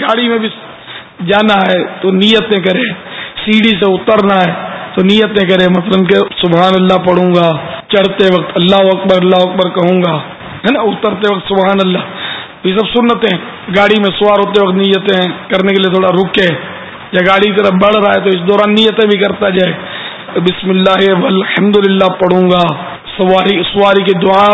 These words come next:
پڑھوں گا، کفر سے توبہ کر لوں گا، گناہ سے توبہ کر لوں گا کہ پتہ نہیں حادثہ ہو گیا، مر گیا تو۔ تو اس طرح کچھ نہ کچھ نیتیں کر لے۔ اگر بیٹھ بھی گیا تب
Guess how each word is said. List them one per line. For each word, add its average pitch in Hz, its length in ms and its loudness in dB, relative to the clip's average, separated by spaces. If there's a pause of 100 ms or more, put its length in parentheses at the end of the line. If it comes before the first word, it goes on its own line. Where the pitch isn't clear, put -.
(120)
پڑھوں 196 340 4
گا، 185 120 2 (600)
کفر 208 380 0
سے 202 80 -2 (120)
توبہ 196 260 2 (120)
کر 196 160 0
لوں 196 180 0
گا، 190 100 2 (120)
گناہ 185 260 0
سے 190 120 -6
توبہ 196 300 0
کر 190 200 0
لوں 190 160 2
گا 185 120 2
کہ 170 120 -4
پتہ 185 260 -2
نہیں 180 160 0 (320)
حادثہ - 400 -2
ہو - 100 2
گیا، 180 180 0
مر 190 180 0
گیا 190 240 2
تو۔ 190 60 -6 (600)
تو 208 120 2
اس 226 160 -4
طرح 247 220 2
کچھ 214 180 0
نہ 254 120 2
کچھ 247 120 0
نیتیں 226 540 0
کر 220 120 -2
لے۔ 202 140 -2 (360)
اگر 233 240 2 (180)
بیٹھ 226 340 2
بھی 294 160 4
گیا 202 160 2 (680)
تب 214 120 2